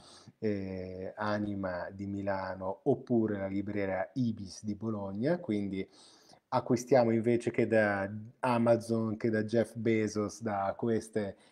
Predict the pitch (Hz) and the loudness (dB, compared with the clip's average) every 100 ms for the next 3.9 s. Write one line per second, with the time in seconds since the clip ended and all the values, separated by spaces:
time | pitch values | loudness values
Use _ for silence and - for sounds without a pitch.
0 | _ 113 117 113 113 - 127 131 - 120 | _ 0 4 4 4 4 4 4 2 2
1 | 117 135 - - 131 131 170 160 120 - | 4 2 2 6 8 10 10 10 6 2
2 | 113 107 101 - 110 - 120 107 117 113 | 2 2 0 0 -2 2 2 2 2 0
3 | 110 120 110 - 101 - 113 104 | 0 0 -2 -4 -8 -6 -2 -2